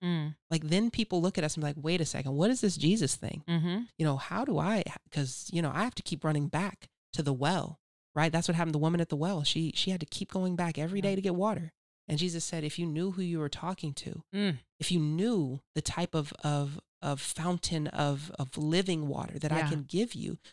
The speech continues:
Speaker 2: you would never have to come back to this well."
Speaker 1: Yeah.
Speaker 2: Using that as a euphemism for the, the sexual impurity of this
Speaker 1: Mm-hmm.
Speaker 2: world. If you knew the depth and the, the joy that God can give you apart from, um, sexual acts, right?
Speaker 1: Mm-hmm.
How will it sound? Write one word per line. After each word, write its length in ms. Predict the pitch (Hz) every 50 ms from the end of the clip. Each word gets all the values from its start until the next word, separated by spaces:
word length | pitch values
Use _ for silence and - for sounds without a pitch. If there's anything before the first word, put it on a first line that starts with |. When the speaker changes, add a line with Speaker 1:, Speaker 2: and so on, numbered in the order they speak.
| _ _ _ -
Speaker 2:
you 100 | 180 180
would 100 | 160 139
never 220 | 147 156 165 170
have 140 | 165 160 156
to 80 | - 147
come 120 | - 156 147
back 160 | 147 147 -
to 80 | -
this 180 | 143 139 143 - - -
well." 320 | 165 190 170 - 156 - -
Speaker 1:
Yeah. 180 | 165 151 147 151 143
Speaker 2:
Using 240 | 156 180 175 180 170
that 160 | 165 165 165
as 100 | 156 151
a 40 | 147
euphemism 480 | 147 156 160 - 160 156 151 143 147
for 260 | 139 - - 143 139 -
the, 260 | - 147 143 131 - _
the 80 | - 139
sexual 560 | 131 - - 139 147 - - - - 143 147 -
impurity 580 | - 143 139 - - - - 214 247 214 165 151
of 140 | 143 143 151
this 140 | 143 151 156
Speaker 1:
Mm-hmm. 100 | 170 151
Speaker 2:
world. 360 | 190 233 190 139 147 - - _ _ _ _ _ _ -
If 160 | - 160 - 208
you 120 | 226 196
knew 640 | 151 143 147 151 170 208 226 202 151 131 135 151 151 _ _ _ _ _ _ _ _ -
the 140 | 160 143 - _ _ -
depth 380 | - 165 165 160 - _ - - _ -
and 160 | 151 147 143
the, 100 | 143 135 - _ _ -
the 100 | 151 147
joy 540 | 131 143 - - 156 165 180 180 156 151 151
that 140 | 147 - -
God 220 | 156 147 151 156 -
can 140 | - 151 143
give 180 | 139 151 151 160
you 120 | 151 139
apart 460 | - 151 - - - 175 185 - -
from, 380 | - - 151 147 143 143 143 151 _ _ _ _ _ _ -
um, 340 | 143 139 135 139 151 - -
sexual 540 | - - - - 165 - - - 135 120 - -
acts, 500 | - 160 175 - _ _ - - - - -
right? 280 | 135 139 143 151 151
Speaker 1:
Mm-hmm. 160 | 160 160 165